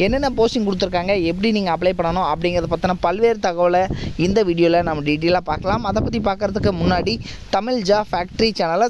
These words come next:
சப்ஸ்கிரைப் பண்ணாம இருந்தீங்க அப்படின்னா சப்ஸ்கிரைப் பண்ணிக்கோங்க. அப்படியே பக்கத்துல இருக்கக்கூடிய பெல் ஐகானை பிரஸ் பண்ணிட்டு அதுல ஆளுங்கிற ஆப்ஷனை பிரஸ் பண்ணுங்க. அப்பதான் நம்ம போடக்கூடிய அடுத்தடுத்த வீடியோடைய அப்டேட் உங்களுக்கு நோட்டிஃபிகேஷன்ல வந்துட்டு இருக்கும்.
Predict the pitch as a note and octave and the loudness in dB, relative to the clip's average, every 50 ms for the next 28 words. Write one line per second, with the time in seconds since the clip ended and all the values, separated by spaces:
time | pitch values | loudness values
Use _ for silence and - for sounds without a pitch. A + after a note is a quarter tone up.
0 | - G3 F#3 - - - C4 B3+ A3 G#3+ F#3 G3 G3 F#3 E3+ F3 F3 F3 E3 D#3 | 0 -2 -4 -2 0 2 2 2 2 2 -2 -2 -4 -2 -2 -2 -2 -2 -2 -2
1 | D#3 D#3 F#3 G3 F#3 E3+ F3 - - F#3+ F#3 F3+ F#3 D#3+ D#3 E3 D#3 D#3+ F3+ G3 | -2 0 0 0 0 -2 -4 -2 -2 -2 0 0 -2 -4 -4 -2 -2 0 0 0
2 | G#3 - - - - - - D#3 E3 F3+ F3+ F#3 E3 F3 - - G3 F#3+ F3+ E3+ | -2 -4 -10 -16 -8 -6 -4 0 0 0 0 0 -2 -2 0 2 2 2 2 2
3 | E3+ F3 F3 E3+ F3 E3+ F3+ F#3 G3 F#3+ F#3+ F#3 F#3 E3+ D#3 - F3+ E3 D#3+ D#3+ | 0 0 2 2 2 0 0 0 0 -2 -4 -2 -2 -4 -4 -2 0 0 0 0
4 | E3 G3+ A#3 B3+ - - - - - - - F3 F#3 G3+ B3 B3+ C4+ C4 B3 - | 0 0 -2 -2 -6 -10 -12 -12 -6 -2 -2 0 2 2 2 2 2 2 2 2
5 | D#3 F3 G3+ A#3+ B3 A#3 A3 G#3+ G#3 G#3 - G#3 G#3+ A3 G#3 G3+ F3+ - - F#3+ | 0 0 0 2 2 2 2 2 0 0 0 0 0 0 0 -2 -4 -4 -2 -2
6 | F3 E3+ E3 E3 D#3 C#3+ D3+ D#3+ F3+ E3+ E3+ E3 D#3 D3+ D3+ D#3+ D#3+ E3 E3 E3 | -2 -2 -2 -2 -2 -2 -2 -2 -2 -2 -2 -2 -2 -2 0 2 2 2 2 0
7 | - E3 D#3+ D#3+ E3 D#3 D3 D3 E3+ F3 F#3 F3+ F3+ F3+ - G3+ G3 G3 E3 D#3 | -2 0 2 2 2 2 2 0 -2 -2 -4 -4 -2 0 2 2 2 2 0 0
8 | D#3+ D#3+ D#3 D#3 D3 C#3+ D3 D#3+ F#3 G#3 G#3+ - - - - - - - E3 F3+ | 0 2 2 2 2 0 0 0 -2 -2 -2 -4 -10 -18 -18 -10 -4 -2 0 2
9 | F#3+ F#3+ F3 E3 E3+ F3 F3 D#3+ E3+ G3 A#3+ A#3+ A3 G#3 F3+ E3+ F3 D#3+ D3+ - | 2 2 0 0 0 0 0 2 2 0 2 2 2 0 0 0 0 0 0 0
10 | D3+ C#3 D#3 G3 A3 G3+ E3 D3+ C#3+ C3+ B2 C3 B2+ B2+ - C#3+ C#3 B2+ | 0 0 0 2 2 2 0 -2 -2 -4 0 0 0 0 2 0 0 0